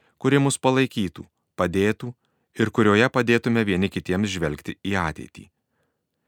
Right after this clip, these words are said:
Kaip svarbu svajoti kartu. Palikdami vieni,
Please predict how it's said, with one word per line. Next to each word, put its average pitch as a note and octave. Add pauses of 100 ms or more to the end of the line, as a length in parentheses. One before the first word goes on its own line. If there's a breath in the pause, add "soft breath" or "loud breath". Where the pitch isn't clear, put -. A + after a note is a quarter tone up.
(220)
Kaip C#3
svarbu A2+
svajoti B2
kartu. C3 (1160)
Palikdami F#2+
vieni, G#2+